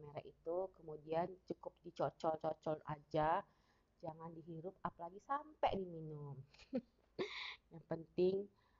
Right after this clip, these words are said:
hobi aku sebagai orang Palembang sejati yang tidak terpisahkan dengan pempek tetap bisa. Pagi ini aku sarapannya masih nakal, tadi aku makan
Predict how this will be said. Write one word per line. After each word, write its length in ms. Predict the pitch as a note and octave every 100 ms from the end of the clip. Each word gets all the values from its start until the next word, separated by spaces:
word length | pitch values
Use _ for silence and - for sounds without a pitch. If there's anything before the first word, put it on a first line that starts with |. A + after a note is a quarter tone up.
| _ _ -
hobi 240 | E3 E3
aku 400 | D3+ E3 - G#3
sebagai 880 | - E3 D#3 D3+ D3 - D#3 D3 D3+
orang 240 | - D#3 D3+
Palembang 480 | - C3+ D3+ D3+ D3+ -
sejati 640 | D3+ C#3+ C3+ - E3+ G3
yang 80 | E3 -
tidak 240 | F#3 -
terpisahkan 560 | - B3+ A#3+ A#3+ - G#3+
dengan 240 | F3+ E3 E3+
pempek 480 | D3+ D3 - F3+ -
tetap 320 | - - E3 -
bisa. 460 | D3 C#3+ _ C3+ B2+ - - _ _ _ _ _ _ _ _ _ -
Pagi 320 | G#3 G3 A3+
ini 260 | A#3+ C#4+ D4
aku 240 | A#3+ -
sarapannya 640 | B3+ B3+ A#3 A3+ A#3 A#3+ C4+
masih 340 | B3 A#3 A#3 G#3+
nakal, 560 | F#3+ F#3+ - A3+ A#3
tadi 240 | A3 G#3 A3
aku 160 | G#3+
makan 320 | G#3+ G#3 G#3